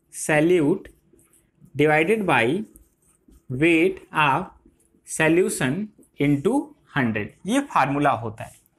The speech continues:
जैसे और कई बुकों में आपको यहाँ पे फार्मूला दिख सकता है, दूसरा फार्मूला इसका कि percent W by W equal to weight of solute।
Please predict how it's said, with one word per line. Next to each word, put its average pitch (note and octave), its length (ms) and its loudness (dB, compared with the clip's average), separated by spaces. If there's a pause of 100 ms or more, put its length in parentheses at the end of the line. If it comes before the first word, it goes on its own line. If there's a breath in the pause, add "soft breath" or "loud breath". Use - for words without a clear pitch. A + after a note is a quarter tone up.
(200)
जैसे G#3+ 220 2 (380)
और G3 220 0 (140)
कई F3+ 160 2
बुकों A3 220 -2
में G#3+ 120 -2
आपको F#3+ 280 -2
यहाँ F3+ 200 0
पे F#3 80 -4
फार्मूला E3 460 0
दिख E3+ 200 -2
सकता - 380 -6
है, C3+ 280 -6 (380)
दूसरा C#3 260 0
फार्मूला C3 380 0
इसका D3+ 340 -2 (220 loud breath)
कि - 220 -8 (120)
percent F3+ 560 0 (320)
W F#3 280 2
by G3+ 140 2 (120)
W C#3+ 380 0 (300)
equal F#3 300 2 (100)
to C#3 80 -2 (680 soft breath)
weight F#3+ 340 2 (100)
of B2+ 220 0 (460)
solute। F3 560 0